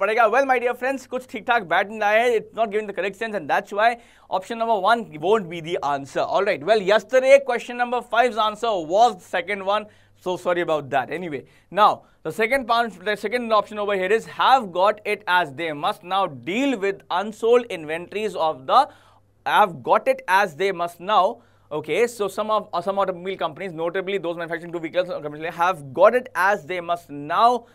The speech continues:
uh, deal with the unsold inventories of the obsolete models. Okay, well, option number three says, "Have suffered a blow as they must now deal with the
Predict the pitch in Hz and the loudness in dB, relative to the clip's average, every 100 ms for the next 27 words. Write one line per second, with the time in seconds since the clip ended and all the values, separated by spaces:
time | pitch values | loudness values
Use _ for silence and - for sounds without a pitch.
0 | _ _ _ _ - 170 180 185 156 135 | _ _ _ _ 2 4 6 4 0 0
1 | 262 277 160 143 143 254 254 202 - 240 | 4 4 2 2 8 8 6 -2 2 0
2 | 247 240 240 214 180 190 180 208 196 185 | 2 4 4 4 0 -2 -2 0 2 0
3 | 185 185 196 175 175 190 139 185 233 196 | -2 -2 0 0 -2 -2 2 6 6 4
4 | 214 214 214 240 202 233 202 180 196 190 | -2 -8 -6 -6 -2 0 0 -2 -2 -2
5 | 208 196 240 240 208 151 147 196 240 196 | -6 -2 0 4 2 2 0 4 6 4
6 | 180 160 170 175 156 170 214 175 202 202 | 0 -2 -6 -6 -4 0 0 0 -6 -4
7 | 160 180 | -2 -2